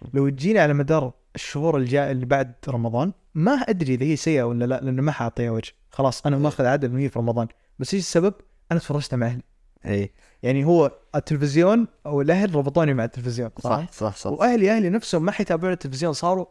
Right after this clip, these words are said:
Speaker 2: إلا في رمضان بس.
Speaker 1: أصلا يعني أنا، <laughs> آه، أنا أهلي يعني أنا أعاني كل سنة
Speaker 2: مم.
Speaker 1: إنه إحنا ما نجيب دش يكون عندنا ثابت
Speaker 2: إيه.
Speaker 1: كل طول السنة والسنة اللي بعد. لا، لا، لا.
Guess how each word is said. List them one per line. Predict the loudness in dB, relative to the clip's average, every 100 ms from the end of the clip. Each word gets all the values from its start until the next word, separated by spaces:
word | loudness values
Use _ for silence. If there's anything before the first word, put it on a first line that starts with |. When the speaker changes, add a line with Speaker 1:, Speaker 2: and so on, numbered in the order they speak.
| 0
Speaker 2:
إلا | 2 4 2 0
في | -2 -2
رمضان | 0 -2 -2 -2
بس. | -6 -8 -2
Speaker 1:
أصلا | -2 2 2 2 0 0
يعني | -2 -2 -4
أنا، | -4 0 2 0
<laughs> | -4 -12 -16 _ _ _ -6
آه، | -4 -4 -4 0
أنا | 0
أهلي | 0 0 -2
يعني | -2 -2 -2 -2
أنا | -2 -2 -2
أعاني | 0 0 0
كل | -6 -10
سنة | -8 -8 -8
Speaker 2:
مم. | -10 -14 -16 _ -4
Speaker 1:
إنه | -2 0 0 -2 -2
إحنا | 0 2
ما | 2
نجيب | 2 0 -2
دش | -4 -4 -6 -12
يكون | -4 -2 0
عندنا | 0 -2 -2
ثابت | 0 0 -2 -4
Speaker 2:
إيه. | 0 0 -2 -8 _ _
Speaker 1:
كل | -4 -2 -2
طول | 0 2 2
السنة | 2 0 0
والسنة | 0 0
اللي | 0
بعد. | 0
لا، | 2
لا، | 2
لا. | -2